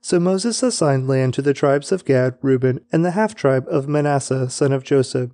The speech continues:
He gave them the territory of King Sihon of the Amorites and the land of King Og of Bashan, the whole land with its cities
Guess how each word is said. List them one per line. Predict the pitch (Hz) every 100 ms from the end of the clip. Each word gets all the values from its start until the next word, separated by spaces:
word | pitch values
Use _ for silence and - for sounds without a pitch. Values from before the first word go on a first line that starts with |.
| _
He | -
gave | 165 196 202
them | 240
the | 247
territory | 240 156 135 131 139 135
of | 156 147
King | 180 180
Sihon | - 160 139 127 123 127
of | 160 160
the | 214 226
Amorites | 143 131 127 127 127 - - -
and | 175
the | 202
land | 160 139 147
of | -
King | 175 175 -
Og | 147 123 123 - -
of | 147
Bashan, | 147 139 143 131 127 123 120 _ -
the | 156
whole | 180 208
land | 202 139 131
with | 135 135
its | 175
cities | - 139 127 123